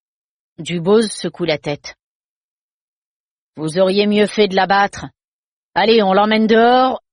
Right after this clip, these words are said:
et on fait un carton. » « Impossible », rétorque Salomon. «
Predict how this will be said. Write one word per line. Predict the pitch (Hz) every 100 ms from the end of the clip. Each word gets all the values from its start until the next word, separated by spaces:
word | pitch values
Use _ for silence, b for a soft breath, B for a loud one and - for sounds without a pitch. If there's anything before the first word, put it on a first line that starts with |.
| _ -
et | 196
on | 190
fait | -
un | 226
carton. » « | 208 214 - 190 170 - _ _ _ _ _ _ _ _ _ _ _ -
Impossible », | 311 330 330 302 160 - _ _ _ _ _ 180
rétorque | 190 175 175 -
Salomon. « | - 156 151 147 143